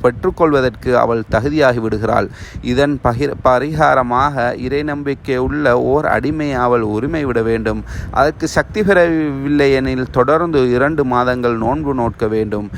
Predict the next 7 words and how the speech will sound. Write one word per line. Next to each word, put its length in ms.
என 300
இமாம்கள் 520
சிலர் 320
கூறி-, 340
கூறியுள்ளனர். 640
இச்செயல் 500
உயிருடன் 640